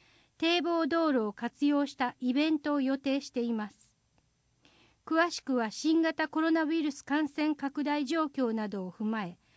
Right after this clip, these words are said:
ホームページなどでお知らせします。三月二十六日予定。小田川堤防道路。問い合わせ先、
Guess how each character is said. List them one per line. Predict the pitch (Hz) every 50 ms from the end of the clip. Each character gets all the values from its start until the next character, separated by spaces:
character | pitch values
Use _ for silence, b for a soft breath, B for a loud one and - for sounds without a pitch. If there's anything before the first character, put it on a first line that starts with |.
| b b b b b
ホ | - 320 339 349
ー |
ム | 330 339 339 -
ペ | - 349 339 320
ー |
ジ | 240 240 226 226
な | 226 226
ど | - 208
で | 180 190 190 -
お | 233 220
知 | - - 226
ら | 233 233 -
せ | - 208
し | 196 - - 202
ま | 190 185 190
す。 | - - - _ _ _ _ _ _ _ _ _ _ _ _ _ _ _ _ _ _ _ _ _ _ _ _ _ _ _ _ _ _ _ _ _ _
三 | - - 339 339 349 330
月 | 302 294 269 - - 247 233
二 | 277 330 349
十 | 285 277 262 247
六 | 226 226 220 - 277 254
日 | 277 285 285 - 254 233
予 | 220 202 196
定。 | - _ - 208 202 202 196 208 _ _ _ _ _ _ _ _ _ _ _ _ _ _ _ _ _ _ _ _
小 | - 262 269
田 | 311 311 311
川 | 311 302 311 302 294
堤 | 294 - 311 320 330 302
防 | 277 320 320 320 302
道 | 240 294 294 285 240 208
路。 | 185 170 160 - _ _ _ _ _ _ _ _ _ _ _ _ _ _ _ _ _ _ _ _ _ _ _ _ _ _
問 | - 311 320 330 330
い | 330
合 | 311
わ | 302 302
せ | 285 - 302 277
先、 | - 269 247 254 - 262 247 -